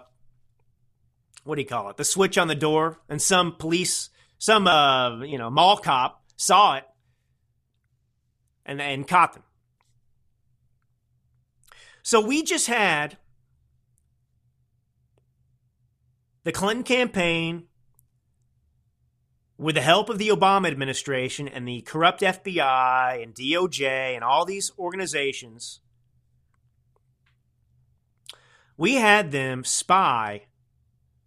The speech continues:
on a president of the United States. Spy on a president of the United States. Now, you know, it's really fascinating to me to go back down memory lane here.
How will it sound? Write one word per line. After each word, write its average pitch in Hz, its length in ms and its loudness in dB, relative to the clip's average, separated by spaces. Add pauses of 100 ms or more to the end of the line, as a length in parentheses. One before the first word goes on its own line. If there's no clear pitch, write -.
(200)
on 123 140 -4
a - 20 -6
president 143 540 -2
of 120 120 -8
the 117 60 -12
United 117 380 -6
States. - 640 -12 (3500)
Spy 233 380 4
on 143 80 -4
a 143 40 -6
president 175 260 -4
of 175 40 -4
the 175 40 -2
United 175 140 -6
States. 185 240 -6
Now, 190 200 -2 (4000)
you 262 60 2
know, 254 80 8
it's 240 140 2
really 320 180 4
fascinating 202 680 2
to 170 100 -6
me 170 220 -2
to 135 100 -8
go 147 180 -2
back 131 400 0
down 127 260 -4
memory 131 280 -4
lane 120 280 -6
here. 107 240 -14